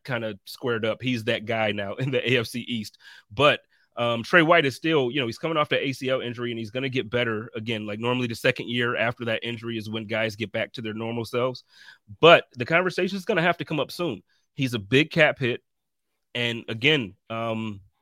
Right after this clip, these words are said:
you know, when you're paying Josh Allen the money you're paying him, y-, tough decisions have to be made.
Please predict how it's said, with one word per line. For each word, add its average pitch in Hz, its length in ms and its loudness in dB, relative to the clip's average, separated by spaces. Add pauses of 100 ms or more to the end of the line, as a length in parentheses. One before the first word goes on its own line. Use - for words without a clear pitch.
(720)
you 135 140 -2
know, 117 160 0
when 110 160 -4
you're 120 120 -2
paying 151 300 2
Josh 139 300 4
Allen 143 200 2
the 120 60 -4
money 131 200 -2
you're 123 120 -2
paying 127 300 -2
him, 107 240 -8
y-, 107 100 -14 (160)
tough 143 240 -2
decisions 120 420 -6
have 110 180 -2
to - 60 -18
be 107 140 -8
made. 107 320 -6